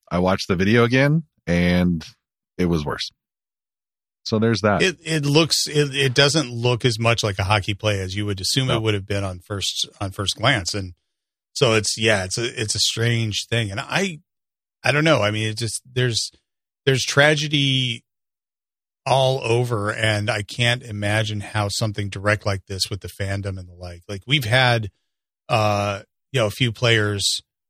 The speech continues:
Speaker 2: uh, that passed away, such as the, uh, uh, the locomotive,
Speaker 1: Sure.
Speaker 2: uh, plane, uh, plane crash.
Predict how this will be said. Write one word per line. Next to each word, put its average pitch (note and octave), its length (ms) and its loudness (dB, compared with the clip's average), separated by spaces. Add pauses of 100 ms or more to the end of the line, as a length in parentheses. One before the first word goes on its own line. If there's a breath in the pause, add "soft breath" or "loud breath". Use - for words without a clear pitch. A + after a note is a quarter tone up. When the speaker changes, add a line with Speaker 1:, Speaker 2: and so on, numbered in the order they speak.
(160)
Speaker 2:
uh, G2 420 -4
that G2 160 -10
passed G#2+ 300 2
away, G#2 300 0
such G#2 280 0
as G2 200 -6
the, G2+ 240 -6
uh, G2 280 -2 (240)
uh, F2+ 400 -8 (160)
the F#2+ 260 -4
locomotive, G#2 840 0 (120)
Speaker 1:
Sure. - 240 -2
Speaker 2:
uh, F2+ 420 -8 (520)
plane, A2 480 2
uh, G2 380 -6
plane A2 200 0
crash. G2+ 560 0